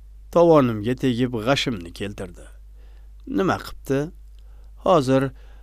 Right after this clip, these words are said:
tom chetiga yetib olamiz. Xuddi shu payt qora ammam savat ko'tarib tandir tomonga o'tib qoldi.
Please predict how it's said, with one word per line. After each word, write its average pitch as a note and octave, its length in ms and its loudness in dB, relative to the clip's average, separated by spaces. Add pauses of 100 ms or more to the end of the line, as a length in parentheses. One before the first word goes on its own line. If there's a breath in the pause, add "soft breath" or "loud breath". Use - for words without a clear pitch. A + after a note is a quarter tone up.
(240 soft breath)
tom F3+ 280 2
chetiga G#2+ 400 -4
yetib C#3+ 340 0
olamiz. - 440 -12 (680)
Xuddi G#2+ 320 -4
shu B2 200 -4
payt C3 360 0 (440 soft breath)
qora E3 320 6
ammam E3+ 320 2
savat C#3+ 400 -2
ko'tarib C#3 480 -2
tandir A2 400 -4
tomonga G2+ 480 -4
o'tib - 320 -8
qoldi. E2 340 -14